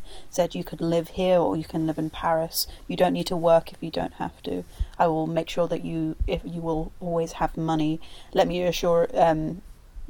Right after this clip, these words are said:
um, you will become honest again wi-, in being happy again. But let me assure you of this, that if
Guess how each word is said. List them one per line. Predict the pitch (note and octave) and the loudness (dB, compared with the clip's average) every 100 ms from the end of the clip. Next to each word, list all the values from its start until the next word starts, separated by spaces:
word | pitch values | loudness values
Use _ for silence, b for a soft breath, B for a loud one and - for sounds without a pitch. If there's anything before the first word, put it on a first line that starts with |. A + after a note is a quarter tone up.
| C4 A#3+ | -6 0
um, | F3 E3 D#3+ D#3+ | 2 2 2 -2
you | F3 F#3 | 4 8
will | F#3 | 8
become | F3+ - F#3 F3 | 6 2 2 6
honest | F3+ F#3+ - F#3 | 4 4 0 -4
again | F3 D#3 D#3 | 0 0 0
wi-, | D#3+ E3+ | -2 -4
in | F#3 E3+ | -2 -4
being | E3 D#3+ D#3 | -2 0 0
happy | D#3+ - E3 - D#3 | 0 -6 -8 -6 -6
again. | - D3 E3 F3+ b b b | -4 -4 -4 -8 b b b
But | - | 2
let | F#3 F3+ | 4 4
me | F3+ E3 | 2 -2
assure | E3 - F3+ | -4 0 0
you | F3 E3+ | 0 -2
of | E3 | -4
this, | - E3 - - - B B B | -2 -2 -2 -6 -6 B B B
that | - F#3 - - - - | 6 6 6 -2 -8 -4
if | G#3 F#3 - | -2 -2 -6